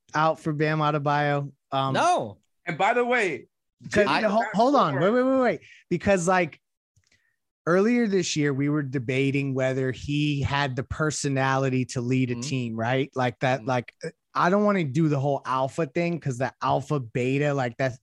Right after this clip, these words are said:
Speaker 1: uh, that shit's whack to me. But anyway, um, so now he's actually, like, this is an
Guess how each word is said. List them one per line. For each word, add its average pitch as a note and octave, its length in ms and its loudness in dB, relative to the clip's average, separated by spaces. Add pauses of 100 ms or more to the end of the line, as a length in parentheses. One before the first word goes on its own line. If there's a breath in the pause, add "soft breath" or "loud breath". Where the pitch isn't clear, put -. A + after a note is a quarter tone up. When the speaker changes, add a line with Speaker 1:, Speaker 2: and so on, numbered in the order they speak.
Speaker 1:
uh, C#3+ 140 -2 (320)
that C3 120 2
shit's - 300 -2
whack A#2 320 -4
to - 80 -10
me. G2 160 -12
But A#2+ 320 -4
anyway, B2 520 -2 (760 soft breath)
um, B2+ 400 -2 (1000)
so - 180 -2
now F3+ 280 4
he's G#3 200 2
actually, E3 540 0
like, C3+ 400 -2 (1040)
this C#3 180 -6
is F3+ 200 0
an C3 120 -4